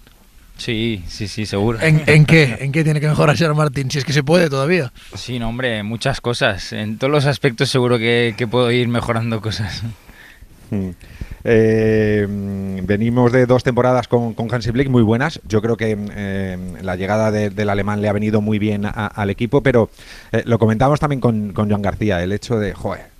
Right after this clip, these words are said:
Speaker 3: la Champions es como esa espina. Yo le decía a Joan, es como una obsesión. Decía, bueno,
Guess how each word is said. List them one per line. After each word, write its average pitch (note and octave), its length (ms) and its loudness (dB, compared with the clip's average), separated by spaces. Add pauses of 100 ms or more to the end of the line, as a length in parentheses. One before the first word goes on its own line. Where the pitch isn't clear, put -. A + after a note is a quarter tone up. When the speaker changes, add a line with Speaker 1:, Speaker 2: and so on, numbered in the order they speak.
Speaker 3:
la F#2+ 200 -8
Champions D3+ 560 0
es B2 100 -6
como C#3+ 180 0
esa C#3 120 -2
espina. C#3+ 300 -2
Yo C#3 100 2
le G3 80 4
decía E3+ 300 2
a D3 40 0
Joan, D3 200 -2
es - 300 -12 (160)
como F#3 160 2
una F#3 120 4
obsesión. E3 500 2
Decía, C3 240 -2
bueno, F#3+ 220 0